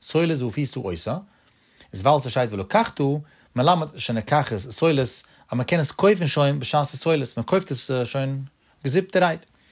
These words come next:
אין מנין, שאפעלע חיטה, מען קען אויך קויפן חיטה, דא מען וועל לקחת, מען קען באקומען, עס איז קיין חילוק, וויאזוי דו קויפסט עס. יוכל אבא שעה מנוחס קיין, דא מען וועל אויסער, דאס מיר דארף געדען, דער לחם אפונים,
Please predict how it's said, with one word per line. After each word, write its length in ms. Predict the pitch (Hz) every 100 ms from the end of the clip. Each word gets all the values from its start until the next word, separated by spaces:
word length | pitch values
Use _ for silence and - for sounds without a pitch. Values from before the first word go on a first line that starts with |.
| - -
אין 100 | 101
מנין, 240 | 127 131
שאפעלע 340 | 113 101 120 92
חיטה, 280 | 139 135 113 101 90 82 82 - - - - -
מען 80 | 104
קען 160 | 123
אויך 100 | 123
קויפן 300 | - 107 90
חיטה, 240 | 85 202 196
דא 140 | 127
מען 100 | 113
וועל 180 | 135 104
לקחת, 380 | 95 175 170 -
מען 260 | 135 101 -
קען 200 | 156 135
באקומען, 300 | - 113 101
עס 480 | - - - _
איז 60 | -
קיין 120 | 123
חילוק, 160 | 131 123
וויאזוי 220 | 110 101
דו 40 |
קויפסט 260 | 95 87 -
עס. 100 | - - - -
יוכל 240 | 139 139 151
אבא 180 | 135
שעה 220 | 120 131 117
מנוחס 360 | 110 98 87
קיין, 280 | - 196 202 - - -
דא 60 | 117
מען 140 | 107
וועל 160 | 95 107
אויסער, 280 | 156 143 92
דאס 160 | 87
מיר 220 | 117 151
דארף 200 | 110 101 -
געדען, 240 | 95 139
דער 120 | 101 92
לחם 140 | -
אפונים, 320 | - 151 127